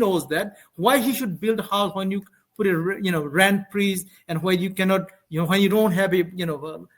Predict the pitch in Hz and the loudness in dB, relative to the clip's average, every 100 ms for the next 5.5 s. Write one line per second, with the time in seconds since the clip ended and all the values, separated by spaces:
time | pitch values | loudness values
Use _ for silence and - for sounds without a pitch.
0 | 165 190 208 196 208 196 185 135 180 202 | 0 2 2 -2 -2 -4 -6 -6 -2 -2
1 | 196 196 180 175 160 165 202 170 180 240 | -2 -4 -2 -4 -4 -8 -10 -8 -6 -2
2 | 190 123 151 202 202 _ _ - - - | -2 -2 -4 -4 -6 _ _ -20 -20 -18
3 | - - _ 156 175 208 233 226 226 226 | -18 -20 _ 0 4 6 6 6 4 2
4 | 220 - _ _ - - - - - 156 | 2 -4 _ _ -18 -18 -18 -12 -6 0
5 | 160 180 185 156 131 | 6 6 4 -2 -8